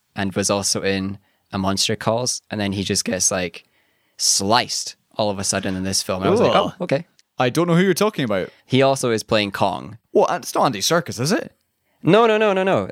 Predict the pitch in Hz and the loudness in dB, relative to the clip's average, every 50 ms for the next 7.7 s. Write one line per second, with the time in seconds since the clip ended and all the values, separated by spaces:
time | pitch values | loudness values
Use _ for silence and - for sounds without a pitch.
0 | - 139 151 165 165 190 180 165 165 - - 170 151 117 117 - 120 131 123 110 | -2 -2 0 0 2 0 0 0 0 -2 0 0 0 2 0 0 0 0 0 -2
1 | 95 - - - - - - 107 - _ - - - - - - - - - - | -4 -6 -8 -12 -12 -12 -16 -20 -20 _ -14 -12 -12 -12 -12 -6 -2 0 0 0
2 | - - - - - 139 - - - - - - 120 120 - 131 117 113 - - | 0 -2 -4 -2 -2 -2 -4 -4 -8 -8 -4 -2 0 0 2 0 -2 -4 -6 -12
3 | _ _ _ - 117 117 107 - - - - - - 269 285 - - - 277 254 | _ _ _ -4 -4 -4 -4 -4 -8 -10 -4 2 2 4 4 4 4 2 2 2
4 | 254 254 247 247 240 240 - - - 147 - 220 214 - - 214 226 233 220 196 | 2 2 4 4 4 6 4 4 4 4 2 2 0 2 2 0 2 2 2 2
5 | 180 175 151 180 175 - - 190 180 180 175 175 170 160 - - - - - - | 2 2 2 0 -2 0 2 2 4 4 4 2 0 -2 -6 -10 -12 -10 -4 0
6 | - 214 175 180 - - 220 220 185 123 95 - _ _ _ _ _ - 113 107 | 0 2 2 0 0 0 0 0 2 0 -2 -2 _ _ _ _ _ -2 0 2
7 | 104 98 92 - - _ _ _ _ - 113 101 95 | 2 2 0 -2 -8 _ _ _ _ -2 -2 -2 -2